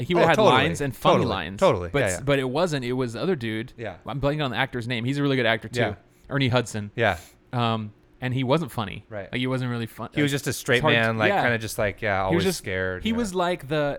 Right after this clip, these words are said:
Speaker 1: the,
Speaker 2: He was
Speaker 1: the
Speaker 2: the, he was literally the token black guy. I mean, that was
Speaker 1: Well, no, no, no, but, but he was, he was, like, the, the temp. Like, they just put out an ad on Craigslist or whatever and was like,
Speaker 2: Right.
Speaker 1: "We need a, we need a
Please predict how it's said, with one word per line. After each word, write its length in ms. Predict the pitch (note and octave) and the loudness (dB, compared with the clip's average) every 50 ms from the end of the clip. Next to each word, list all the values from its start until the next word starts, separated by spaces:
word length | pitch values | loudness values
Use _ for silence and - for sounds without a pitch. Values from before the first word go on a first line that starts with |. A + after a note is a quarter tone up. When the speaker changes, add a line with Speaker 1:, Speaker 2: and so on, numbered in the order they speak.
| - | -10
Speaker 1:
the, 120 | B2 B2 - - B2 B2 B2 | -14 -16 -16 -18 -18 -8 -4
Speaker 2:
He 80 | B2+ | -2
was 80 | B2+ B2+ | 0 0
Speaker 1:
the 60 | B2 | 0
Speaker 2:
the, 60 | B2 | 0
he 80 | A#2 F3 | 0 -2
was 120 | E3+ D3+ | 0 2
literally 240 | D#3+ E3+ D#3+ D3+ C3+ | 2 2 4 2 2
the 60 | A2+ | 2
token 260 | - C#3 B2+ A#2 A2 | 2 0 0 0 -2
black 220 | G2+ G2+ F#2 F2+ - | -2 -2 -2 -2 -4
guy. 140 | E2 E2+ E2+ | -8 -14 -14
I 20 | F#2 | -14
mean, 160 | F#2 F#2 F2 | -14 -12 -10
that 120 | F#2+ F#2+ E2+ | -8 -8 -4
was 80 | F2 | 0
Speaker 1:
Well, 100 | E3 F3+ | 0 2
no, 160 | F3+ F#3+ F#3+ F#3 | 4 6 6 6
no, 100 | F#3 F3+ | 6 6
no, 160 | E3+ D#3+ D3+ | 6 4 4
but, 180 | C#3+ D#3 - B2+ | 4 2 0 0
but 140 | B2 D#3+ B2+ | 0 -2 0
he 180 | - F#3+ F#3 | 0 0 0
was, 340 | F#3+ G3 F#3+ F#3 D#3+ - - - | 2 2 2 0 0 -4 -8 -10
he 180 | - F3 F3+ | -6 -6 -2
was, 220 | F3+ F3 F#3 E3 C#3 A#2+ B2 - | 0 0 0 0 -2 -6 -14 -8
like, 220 | - C#3 C3+ A2+ A2+ | -4 -4 -2 -2 0
the, 160 | B2 B2 A#2 | 2 0 2
the 140 | A2+ G#2+ A#2 | 0 -2 -6
temp. 440 | - - - C#3 A#2 G#2 A2 - - - - - - - - - _ _ - | -8 -4 -2 -2 -2 -2 -4 -6 -8 -8 -8 -12 -20 -20 -20 -20 _ _ -6
Like, 140 | - B2 A#2+ | -4 -2 0
they 100 | C3+ C#3 | 2 2
just 180 | C3+ C3+ - - | 2 2 0 0
put 200 | - - D3+ C3+ | 0 2 4 6
out 160 | C3+ C3 A#2+ | 6 4 4
an 60 | A#2+ | 2
ad 220 | - A2+ A2+ A#2 A#2 | 0 2 2 4 4
on 240 | A#2 A#2 A2+ G#2+ - - - - | 2 2 0 -4 -8 -10 -16 -4
Craigslist 480 | - - C3 A#2 A2 A#2 A#2 A2 - - | 0 2 2 2 0 -2 -6 -4 -2 -2
or 40 | B2 | 0
whatever 280 | A2+ A2 A2 A2 A#2 A#2 | 2 2 4 4 2 2
and 80 | A#2 | 0
was 100 | A#2 G#2+ | 0 0
like, 140 | - A#2+ A2+ G#2 | 2 2 2 2
Speaker 2:
Right. 60 | G2+ | 2
Speaker 1:
"We 80 | B2 | 2
need 160 | A#2+ C3 C#3 C3 | 2 4 4 4
a, 80 | C3 - | 4 2
we 120 | A#2 C3 | 0 0
need 180 | B2+ C#3 C#3+ C3+ | 2 4 4 6
a 260 | C3+ C3+ C3 B2+ B2 | 6 6 6 4 2